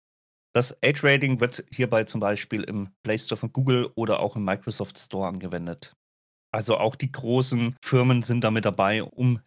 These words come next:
den Jugendschutz bei ihren Spielen zu gewährleisten.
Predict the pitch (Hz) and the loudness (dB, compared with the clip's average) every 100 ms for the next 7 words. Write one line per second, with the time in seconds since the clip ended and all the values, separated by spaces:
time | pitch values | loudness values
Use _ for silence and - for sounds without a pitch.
0 | - 107 110 113 113 - 107 - - _ | -6 -4 -4 -4 -6 -4 -6 -6 -12 _
1 | - 104 117 113 107 101 - - 117 107 | 0 0 0 -6 -6 -8 -10 -2 0 0
2 | 104 95 _ - 107 110 98 98 98 90 | -2 -10 _ -6 -2 -2 0 0 0 -2
3 | 87 - - 90 | -4 -8 -12 -14